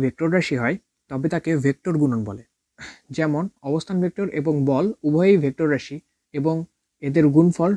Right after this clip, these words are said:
টর্কও আরেকটি ভেক্টর রাশি। এদেরকে পড়া হয় আর ক্রস এফ হিসেবে। এখানে ক্রস চিহ্ন দ্বারা বোঝা যায় যে এখানে ভেক্টর গুণ সম্পন্ন হয়েছে, তাই অনেক সময় ভেক্টর গুণকে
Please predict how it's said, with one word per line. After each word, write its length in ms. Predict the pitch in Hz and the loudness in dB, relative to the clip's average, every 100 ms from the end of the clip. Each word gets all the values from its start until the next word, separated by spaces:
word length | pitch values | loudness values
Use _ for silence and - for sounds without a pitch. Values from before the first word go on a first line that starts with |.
| - | -2
টর্কও 360 | 160 160 - 196 | -2 -2 0 -2
আরেকটি 440 | 135 165 - - 202 - 139 | 0 0 -2 -4 -6 -6 -2
ভেক্টর 300 | 151 156 143 | -2 2 0
রাশি। 240 | 107 - - _ _ _ | 0 -4 -14 _ _ _
এদেরকে 280 | 147 156 165 | -4 -2 -2
পড়া 260 | 170 151 175 | -2 0 2
হয় 180 | 156 151 - _ _ _ - | 2 -2 -6 _ _ _ -4
আর 160 | 147 180 - | -2 -2 -2
ক্রস 220 | 160 175 - | -4 -4 -6
এফ 140 | 165 170 | -6 -2
হিসেবে। 300 | 151 117 156 - _ _ - | -4 -4 -12 -16 _ _ -14
এখানে 240 | 147 180 170 | -6 -6 -4
ক্রস 200 | - 156 - | -6 -6 -4
চিহ্ন 240 | - 185 196 | -2 2 2
দ্বারা 200 | 185 175 | 2 2
বোঝা 260 | 143 143 165 | 2 2 0
যায় 200 | 131 202 - _ _ _ | 0 -2 -8 _ _ _
যে 180 | 127 139 | -2 0
এখানে 260 | 143 147 143 147 | 0 0 -2 0
ভেক্টর 280 | 139 - 185 | 0 0 0
গুণ 180 | 156 160 196 | 2 0 -2
সম্পন্ন 420 | - 135 143 131 117 | -4 -6 -4 -2 -4
হয়েছে, 240 | 110 107 110 _ - | -6 -8 -14 _ -8
তাই 160 | 143 | -6
অনেক 240 | 127 147 160 | -4 -4 -6
সময় 280 | - 151 196 - _ _ - | -6 -6 -6 -10 _ _ -8
ভেক্টর 320 | 127 135 180 165 | -6 -4 -2 0
গুণকে 300 | 180 165 | 0 0